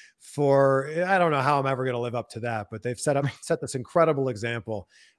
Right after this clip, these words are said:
Speaker 1: of friendship and love and companionship, and so grateful for them and grateful for my sister and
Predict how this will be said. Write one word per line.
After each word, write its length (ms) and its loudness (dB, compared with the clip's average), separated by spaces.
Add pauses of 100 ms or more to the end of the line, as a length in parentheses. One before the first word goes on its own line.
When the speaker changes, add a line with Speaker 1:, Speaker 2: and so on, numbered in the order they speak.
Speaker 1:
of 460 -8
friendship 560 0
and 140 -4
love 400 0
and 340 -12 (120)
companionship, 1160 -6
and 300 -10 (380)
so 260 6
grateful 340 4
for 140 -4
them 220 2
and 60 -2
grateful 280 -2
for 100 -10
my 140 -2
sister 580 -4
and 320 -8